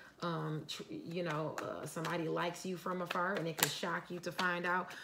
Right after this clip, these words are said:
who's vibing and, and, you know, <laughs> got eyes for you. Um,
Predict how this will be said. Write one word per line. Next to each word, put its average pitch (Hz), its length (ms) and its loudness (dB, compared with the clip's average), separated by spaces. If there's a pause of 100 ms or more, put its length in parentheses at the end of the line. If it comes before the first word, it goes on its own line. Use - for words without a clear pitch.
(140)
who's 180 220 2
vibing 170 520 4
and, 156 200 -4
and, 156 400 -2 (580)
you 180 80 2
know, 170 400 4 (200)
<laughs> - 180 -14
got 180 280 8
eyes 170 380 6
for 190 220 4
you. 196 220 0 (680)
Um, 160 420 2